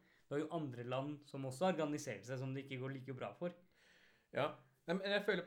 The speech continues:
Speaker 2: på et eller annet nivå da, så bunner det egentlig ut i, eh, språk.
Speaker 1: Ja.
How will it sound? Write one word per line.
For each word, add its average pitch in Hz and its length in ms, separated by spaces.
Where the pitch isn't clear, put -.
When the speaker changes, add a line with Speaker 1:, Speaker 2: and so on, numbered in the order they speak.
Speaker 2:
på 208 180
et 180 180
eller 185 120
annet 151 180
nivå 160 320
da, 143 140
så - 140
bunner 131 300
det 139 160
egentlig 123 500
ut 120 400
i, 113 400
eh, 117 120
språk. 127 360
Speaker 1:
Ja. 135 100